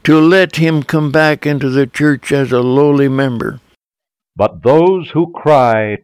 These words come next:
Speaker 2: "Transgression," do it because they are the servants of sin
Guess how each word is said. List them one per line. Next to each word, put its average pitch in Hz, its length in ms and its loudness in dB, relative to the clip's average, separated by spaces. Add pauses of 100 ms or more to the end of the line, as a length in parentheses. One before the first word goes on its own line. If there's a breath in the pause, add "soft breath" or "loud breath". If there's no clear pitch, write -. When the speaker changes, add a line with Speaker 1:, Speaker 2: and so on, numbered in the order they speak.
Speaker 2:
"Transgression," 160 1500 -4 (480)
do 110 160 0
it 127 200 -6
because 101 500 -2
they 135 360 -2
are 82 180 -4
the 80 120 -10
servants 98 640 -6
of 85 160 -6
sin 113 720 -4